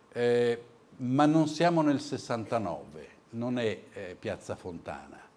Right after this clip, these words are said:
è un'altra cosa. È un'altra cosa in cui, eh, c'è la forza legale della magistratura che con, eh,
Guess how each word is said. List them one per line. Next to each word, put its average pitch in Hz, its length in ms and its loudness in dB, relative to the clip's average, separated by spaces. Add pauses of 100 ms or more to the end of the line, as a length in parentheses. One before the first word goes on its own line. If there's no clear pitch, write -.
(280)
è 117 140 -4
un'altra 139 500 2
cosa. 98 560 0 (840)
È 127 120 -6
un'altra 156 460 2
cosa 175 420 4
in 143 300 -2
cui, 156 380 2
eh, 123 400 -6 (400)
c'è - 160 -2
la 131 120 4
forza 156 560 4
legale 143 1000 4 (420)
della 127 260 2
magistratura 135 960 2
che 127 220 -2
con, 131 340 4
eh, 120 880 -4